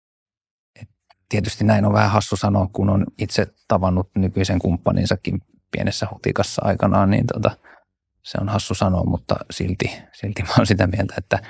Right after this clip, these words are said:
elämän mittaisessa kaaressa, niin se aiheuttaa tavallaan sellaisen – sysäyksen mielen-, tota, mielentilassa ylöspäin, mikä väistämättä aiheuttaa sit, vaikka se olisi hyvin pienikin, niin se aiheuttaa sellaisen kemiallisen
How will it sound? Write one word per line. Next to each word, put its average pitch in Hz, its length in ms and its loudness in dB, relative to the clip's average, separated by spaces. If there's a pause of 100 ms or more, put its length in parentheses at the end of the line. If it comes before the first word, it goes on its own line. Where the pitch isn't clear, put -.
(160)
elämän 98 360 2
mittaisessa 92 580 0
kaaressa, 92 500 0
niin 92 120 2
se - 80 4
aiheuttaa 98 480 2
tavallaan 101 320 2
sellaisen – 95 480 2 (1200)
sysäyksen 101 680 2
mielen-, 98 800 2
tota, 95 320 0
mielentilassa 101 720 2
ylöspäin, 95 560 2
mikä 101 240 2
väistämättä 98 580 2
aiheuttaa 98 500 2
sit, 101 180 -4 (160)
vaikka 107 160 2
se - 80 2
olisi 95 140 -2
hyvin 104 200 2
pienikin, 98 540 2 (520)
niin 104 80 0
se 101 80 4
aiheuttaa 98 400 2
sellaisen 98 320 2
kemiallisen 92 600 4